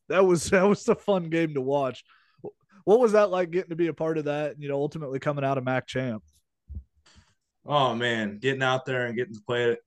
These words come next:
Speaker 2: at a beautiful venue like Ford Field, it was like a dream come true. And then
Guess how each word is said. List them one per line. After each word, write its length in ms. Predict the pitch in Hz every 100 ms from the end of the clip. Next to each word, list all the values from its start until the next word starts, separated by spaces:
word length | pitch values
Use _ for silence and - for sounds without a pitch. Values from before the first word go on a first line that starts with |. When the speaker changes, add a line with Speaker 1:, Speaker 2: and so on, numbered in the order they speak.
| _
Speaker 2:
at 100 | 117
a 160 | 107 104 -
beautiful 340 | 120 117 113
venue 380 | 104 117 117 113
like 140 | 110 104
Ford 320 | - 117 104
Field, 380 | - 113 110 107 - _ _
it 60 | -
was 100 | 110
like 140 | 123
a 80 | 110
dream 300 | 104 123 123
come 240 | 104 113 107
true. 400 | - 120 117 107
And 120 | 104
then 300 | 104 101